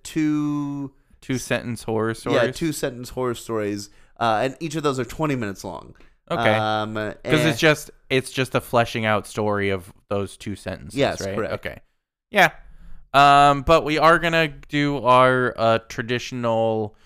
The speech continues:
Speaker 2: watch of the next set of horror movies, which is the, uh, Friday thirteenth, Nightmare on Elm Street, and,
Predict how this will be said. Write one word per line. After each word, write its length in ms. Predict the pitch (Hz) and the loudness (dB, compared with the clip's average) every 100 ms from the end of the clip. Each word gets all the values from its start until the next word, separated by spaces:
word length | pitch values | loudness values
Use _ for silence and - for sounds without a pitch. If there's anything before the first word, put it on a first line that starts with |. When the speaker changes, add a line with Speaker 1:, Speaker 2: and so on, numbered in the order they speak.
| _ _ _ | _ _ _
Speaker 2:
watch 500 | 110 107 110 - - | 2 4 4 0 -10
of 280 | - 107 98 | -2 -2 -2
the 180 | 101 107 | -8 -10
next 540 | 107 113 120 - - - | -8 -6 -6 -8 -18 -20
set 520 | - 117 107 - - - | -8 -4 -2 -4 -12 -6
of 260 | 107 98 | -6 -6
horror 380 | - 110 104 101 | -6 -6 -4 -4
movies, 680 | 101 101 101 104 135 - - _ _ _ | -6 -8 -8 -8 -10 -16 -20 _ _ _
which 240 | - 104 - | -10 -8 -8
is 180 | 104 - | -10 -10
the, 280 | 104 101 | -10 -6
uh, 180 | 101 101 | -4 -4
Friday 260 | - 107 104 | -4 -6 -6
thirteenth, 680 | - 104 - 104 104 98 | -8 -10 -10 -12 -12 -12
Nightmare 300 | - 101 101 98 | -12 -10 -10 -10
on 60 | |
Elm 160 | 98 98 | -10 -12
Street, 400 | - 101 98 95 _ | -14 -10 -10 -10 _
and, 520 | 98 98 95 95 90 | -12 -10 -12 -14 -18